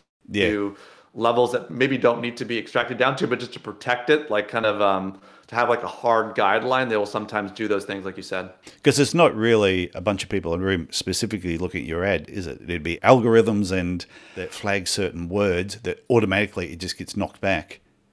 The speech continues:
Speaker 1: without someone actually
Speaker 2: Right.
Speaker 1: looking at it?
Speaker 2: Right, like we're talking about, like, that, um, as we set up a campaign, there's all kinds of, like, targeting and different types of options about who we're gonna show these
Speaker 1: Yeah.
Speaker 2: ads to, right? Kinda like when you,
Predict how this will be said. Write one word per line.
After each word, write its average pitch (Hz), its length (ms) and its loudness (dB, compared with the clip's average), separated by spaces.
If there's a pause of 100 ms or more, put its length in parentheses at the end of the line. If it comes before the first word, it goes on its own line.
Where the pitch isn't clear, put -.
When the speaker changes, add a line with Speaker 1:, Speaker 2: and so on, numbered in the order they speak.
Speaker 1:
without 92 360 0
someone 90 220 -4
actually 87 240 -6
Speaker 2:
Right. 117 120 2
Speaker 1:
looking 107 180 -2
at 123 100 -2
it? - 140 -8 (320)
Speaker 2:
Right, 165 160 0
like 151 120 2
we're 156 60 -8
talking 139 280 0
about, 104 200 4
like, 104 200 0
that, 113 260 2
um, 107 340 2
as 143 180 2
we 156 60 4
set 143 160 4
up 131 100 2
a 123 60 -4
campaign, 120 540 -4
there's 101 160 -2
all 113 100 2
kinds 110 260 -2
of, 101 100 0
like, 98 180 0
targeting 110 640 0
and 98 140 -6
different 107 240 -6
types 107 180 -2
of 107 140 -8
options 107 340 0
about 95 200 -2
who 135 180 -4
we're 123 100 0
gonna 113 160 -6
show 107 180 0
these 104 200 -2
Speaker 1:
Yeah. 113 80 6
Speaker 2:
ads 95 200 0
to, 95 160 -14
right? 92 300 -8
Kinda 113 160 0
like 104 220 2
when 123 80 -2
you, 120 340 -2